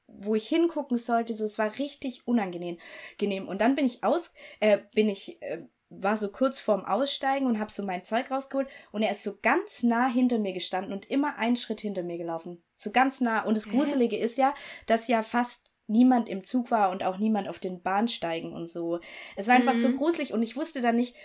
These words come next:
Speaker 1: ob ich was sagen soll oder nicht. Und dann hab ich mich umgedreht und gefragt, ob alles okay ist. Und dann hat er gesagt, „Ja, du bist sehr hübsch.“ So. Und dann dachte ich mir wieder,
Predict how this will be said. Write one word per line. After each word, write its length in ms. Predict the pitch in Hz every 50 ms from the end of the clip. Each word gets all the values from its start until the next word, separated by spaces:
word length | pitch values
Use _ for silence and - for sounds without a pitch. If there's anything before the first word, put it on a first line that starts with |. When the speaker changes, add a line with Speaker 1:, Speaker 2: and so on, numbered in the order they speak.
| - - -
Speaker 1:
ob 140 | - 226 226
ich 160 | 247 240 -
was 180 | 208 208 - -
sagen 320 | 202 208 240 302 330 339
soll 240 | 330 - 294 294 240
oder 160 | 240 220 208
nicht. 300 | 202 202 202 254 277 -
Und 100 | 262 240
dann 160 | 226 226 226
hab 80 | 240 233
ich 140 | 240 - 226
mich 200 | 220 208 - -
umgedreht 520 | 220 254 294 311 320 311 - 285 294 285
und 100 | 254 240
gefragt, 340 | 208 - - 202 208 233 262
ob 120 | 233 - -
alles 260 | 180 180 208 214 -
okay 420 | 285 269 - - - 359 339 277
ist. 360 | - - 165 165 - - - _ - - - - -
Und 80 | - 202
dann 100 | 214 254
hat 100 | 285 277
er 100 | 277 277
gesagt, 340 | 262 269 247 269 269 269 - - - - - -
„Ja, 260 | 220 220 247 285 330 330 - - _ -
du 100 | 233 214
bist 320 | 220 254 247 - - -
sehr 320 | - 220 233 247 240 -
hübsch.“ 440 | - 196 185 - - - - - - _ _ _ _ _ _ _ _ _ _ _ _ _ _ _ _ _ _
So. 400 | - - 196 196 175 - - _ _ _ -
Und 140 | - 233 240
dann 140 | 254 269 311
dachte 200 | 339 330 339 -
ich 60 | - 269
mir 140 | 277 277 247
wieder, 300 | 277 269 269 269 269